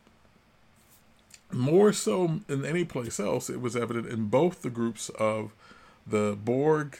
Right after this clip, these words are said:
the X, X Bs, as well as with the synthetics. And I think that what we were getting at when we're, when we're talking about the, those two communities was also looking at how we deal with the immigrant class or the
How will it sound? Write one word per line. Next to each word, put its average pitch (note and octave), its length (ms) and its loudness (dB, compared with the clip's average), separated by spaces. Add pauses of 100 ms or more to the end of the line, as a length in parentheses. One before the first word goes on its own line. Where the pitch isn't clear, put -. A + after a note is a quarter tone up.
the G#2 200 -6
X, - 280 -16
X A#2+ 220 -12
Bs, G3 480 -2 (220)
as A#2 260 -6
well A#2+ 340 -2
as A2+ 440 -2
with A2 220 -8
the A2 100 -8
synthetics. - 800 -8 (520)
And B2 460 -2 (160)
I G#2 140 -4
think E4+ 440 -4 (100)
that A2+ 200 2
what B2 180 0
we B2 120 -2
were A#2 140 -4
getting B2+ 540 0
at G#2 220 -4
when A2 180 -2
we're, A2+ 220 -4
when A#2 300 -4
we're A#2 120 -6
talking D3 520 -4
about G#2+ 400 -6
the, - 320 -6 (760)
those B2+ 360 2
two C3 200 0
communities B2 800 -2 (400)
was C3+ 340 4
also F#3 380 2
looking C3 420 -2
at A#2 180 -6
how A#2 340 -2
we A#2 240 -2
deal A2+ 240 -6
with A2 220 -6
the - 120 -12
immigrant C#3 440 -4
class A2 420 -6
or A#2+ 160 -6
the A#2 200 -6